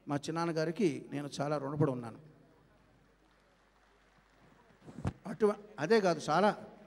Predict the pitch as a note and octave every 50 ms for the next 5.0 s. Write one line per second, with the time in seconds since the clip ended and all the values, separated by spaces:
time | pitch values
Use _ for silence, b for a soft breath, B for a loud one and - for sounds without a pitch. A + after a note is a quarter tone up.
0 | - - - _ - - _ _ _ - C#3 D3+ F#3 G#3+ G#3+ G#3 A3+ G#3 - G#3
1 | G3 F3+ F3 E3 E3+ D#3+ D#3+ D#3+ E3 F3 - A3 E3+ C#3+ D3+ F3+ - - - -
2 | - - - _ _ _ _ _ _ _ - D#3+ D#3+ D#3+ - A3 G#3+ F#3+ F#3+ F#3+
3 | G#3+ A#3 A#3+ F#3+ F#3 F3 - G3 G3 F#3+ G3 G#3+ F#3+ E3+ E3 F#3+ G3+ A3 G#3 G3
4 | - F#3+ G3 F#3 E3+ - F3+ D#3 F3 F#3 F3+ D#3+ D3+ D3 C#3 B2+ - A#2+ G2